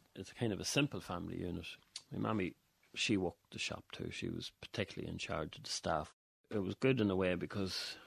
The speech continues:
she covered all the areas that Dad wouldn't have been good at.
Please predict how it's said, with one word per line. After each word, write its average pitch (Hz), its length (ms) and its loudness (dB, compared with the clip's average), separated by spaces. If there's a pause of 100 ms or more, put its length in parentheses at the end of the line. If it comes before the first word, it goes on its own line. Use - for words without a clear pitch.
(140)
she - 440 -2
covered 92 360 0
all 87 160 4
the 85 140 2
areas 82 360 2
that - 140 -6
Dad 78 240 -2
wouldn't 80 260 -6
have 80 100 -8
been - 280 -6 (400)
good 78 180 -2
at. 58 160 -10